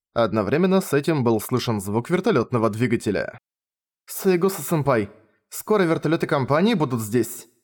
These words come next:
Услышав доклад Шизуку, Майюми подняла лицо от терминала связи, на который смотрела с мрачным лицом, и холодно улыбнулась. «Поняла. Китаяма-сан,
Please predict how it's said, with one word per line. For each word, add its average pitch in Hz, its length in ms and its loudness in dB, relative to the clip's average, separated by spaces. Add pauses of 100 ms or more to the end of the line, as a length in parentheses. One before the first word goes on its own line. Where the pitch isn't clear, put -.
(400)
Услышав 170 480 -4
доклад 131 340 0
Шизуку, 143 640 0 (300)
Майюми 110 440 2
подняла 120 420 2
лицо 113 340 2
от 107 120 -2
терминала 113 400 0
связи, 120 560 -2 (340)
на 120 160 0
который 185 300 0
смотрела 143 460 2
с 117 100 -4
мрачным 127 400 0
лицом, 113 480 0 (280)
и 120 100 2
холодно 120 500 2
улыбнулась. 117 800 0 (560)
«Поняла. 123 720 2 (360)
Китаяма-сан, 165 720 0